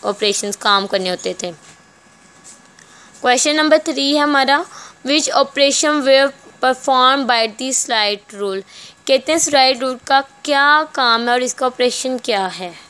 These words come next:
ठीक है, इस slide rule का क्या काम है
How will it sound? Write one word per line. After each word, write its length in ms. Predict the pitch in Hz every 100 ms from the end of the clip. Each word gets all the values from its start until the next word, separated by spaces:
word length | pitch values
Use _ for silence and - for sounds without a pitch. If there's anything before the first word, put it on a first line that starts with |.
| _ _ _ _ _ _
ठीक 220 | 220 - 247
है, 120 | 330 - - - _ _ _ _ _ -
इस 140 | 277 - -
slide 500 | - 262 254 269 247
rule 180 | 269 262
का 160 | 269 294
क्या 460 | - 269 226 220
काम 520 | 240 - 220 196 196 233
है 200 | 294